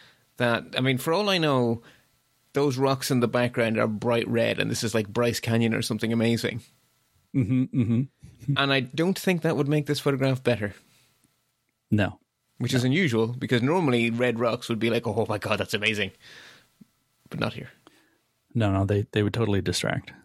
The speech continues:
Speaker 1: Yeah, so again, we're huge fans. Imagine, it's, you know, <laughs> an award-winning shot and we're huge fans. <laughs>
Speaker 2: <laughs> I can't imagine it. How is
Speaker 1: So,
Speaker 2: it even possible?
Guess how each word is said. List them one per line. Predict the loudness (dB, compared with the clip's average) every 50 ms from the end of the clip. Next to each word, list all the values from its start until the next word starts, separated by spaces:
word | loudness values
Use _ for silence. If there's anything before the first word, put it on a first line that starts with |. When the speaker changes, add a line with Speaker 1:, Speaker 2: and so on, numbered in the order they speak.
| _ _ _ _ _ _ _ _ -20 -20 -20 -20 _ _ _ _ _ _ _ _ _ _ _ _ -20 -20 -20 -20 -20 -10 _
Speaker 1:
Yeah, | -4 -4
so | 0 0 0 2
again, | 2 2 0 2 2
we're | 2 2
huge | 2 2 2 0 0 0 0
fans. | 0 0 0 0
Imagine, | 0 0 0 2 0 0 0 -2
it's, | -4 -4 -6 -6 -4
you | -4
know, | -4 -4 -4 -8 -10
<laughs> | -10 -12 -6 -2
an | 0 2
award-winning | 2 2 2 2 2 2 2 4 4 2
shot | 2 2 0 0 0
and | 0 -2
we're | -2
huge | 0 0 -2 -2 -4
fans. | -8 -10 -10 -10 -12 -12 -8 -6
<laughs> | -6 -4 -4 -6 -6 -8 -10 -12 _ _ _ -18 -18 -16 _ -4
Speaker 2:
<laughs> |
I | -2 -2 0 0 -2 0 0 0 0 0 0 -2 0 0 0 0 0 -2 -2 -4 _ -4 -4 -4 -4
can't | -2 0 0 2 2
imagine | 2 2 0 0 0 0
it. | -2 -2 -4 _ _ _ _ -18 -16 -14 -14 -12 -10 -8 -8 -8 -8 -8 -8 -10 -8 -4
How | -2
is | 0
Speaker 1:
So, | 2 2 2 2
Speaker 2:
it | 0
even | 0 -2 -2
possible? | -2 0 0 0 0 -2 -2 -2 -2 -2 -4